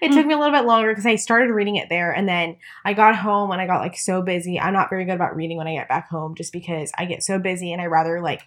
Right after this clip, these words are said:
Speaker 1: catch up on my shows and read a book. So I know it's a bad habit, but <laughs> anyway, so I, when I went to Grand Cayman, I finished it, and I finished it really quickly there,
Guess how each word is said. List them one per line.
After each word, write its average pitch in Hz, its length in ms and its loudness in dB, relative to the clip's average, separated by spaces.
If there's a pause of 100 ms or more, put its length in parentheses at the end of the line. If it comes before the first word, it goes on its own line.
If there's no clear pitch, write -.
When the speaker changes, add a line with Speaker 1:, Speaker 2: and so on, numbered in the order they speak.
(120)
Speaker 1:
catch 170 260 -6
up - 60 -12
on 185 100 -6
my 170 120 -6
shows 165 380 -6
and 175 120 -6
read 165 140 -4
a 165 40 -4
book. - 280 -6 (520)
So 208 460 4
I 175 100 0
know 185 180 0
it's - 120 -6
a 175 40 -6
bad 156 200 0
habit, 151 420 -6
but 214 220 -2 (320)
<laughs> - 280 -14
anyway, 220 440 4
so 226 160 2
I, 220 180 6
when 226 140 2
I 220 40 4
went 226 160 0
to 240 80 -2
Grand 196 220 -2
Cayman, 180 340 -4
I 170 100 -4
finished 156 440 -6
it, 131 240 -8
and 175 320 -4
I 196 120 -2
finished 190 340 -2
it 123 60 -4
really 147 180 -6
quickly 156 320 -10
there, 135 260 -8